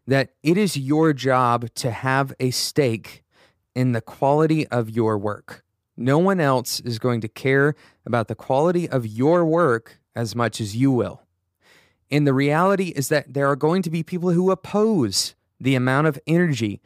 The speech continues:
that it takes for you to create quality work. There are gonna be people who ask you to take shortcuts.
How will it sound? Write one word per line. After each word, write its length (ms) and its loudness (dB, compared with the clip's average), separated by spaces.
that 100 -2
it 140 -4
takes 280 0
for 120 -4
you 140 2
to 80 2
create 400 -4
quality 380 -6
work. 260 2
There 80 -2
are 60 0
gonna 140 -2
be 120 -2
people 400 0
who 200 2
ask 380 -2
you 120 0
to 140 -2
take 280 -2
shortcuts. 840 -4